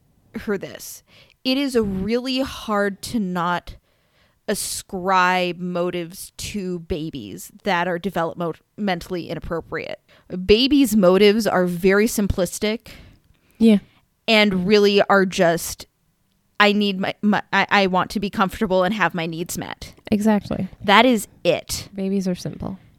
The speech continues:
Speaker 1: They are not trying to upset you when they throw the food halfway across the room. They are not try-, they are not trying to ruin your outfit when they spit up on you. You know, they're, they're not trying to make you late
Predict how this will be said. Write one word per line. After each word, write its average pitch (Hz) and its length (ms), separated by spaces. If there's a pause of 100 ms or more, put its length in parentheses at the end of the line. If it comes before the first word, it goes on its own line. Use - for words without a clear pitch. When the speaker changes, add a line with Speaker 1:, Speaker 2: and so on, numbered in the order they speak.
(140)
Speaker 1:
They 226 240
are 233 100
not 220 300
trying 202 540
to 233 180
upset - 340
you 160 320
when 170 300
they 156 340 (100)
throw 175 880 (120)
the 185 160
food 170 260
halfway 165 380
across 156 340
the 185 120
room. 160 120
They 196 160
are 196 140
not 196 320
try-, 185 400
they 202 140
are 202 60
not 202 160
trying 208 200
to 190 80
ruin 190 260
your 170 140
outfit 156 380
when 170 120
they 170 100
spit - 320
up 151 160
on 139 220
you. 92 240 (480)
You 214 160
know, 180 160
they're, 202 260
they're 208 220
not 208 160
trying 226 200
to 196 60
make 185 240
you 185 120
late 170 340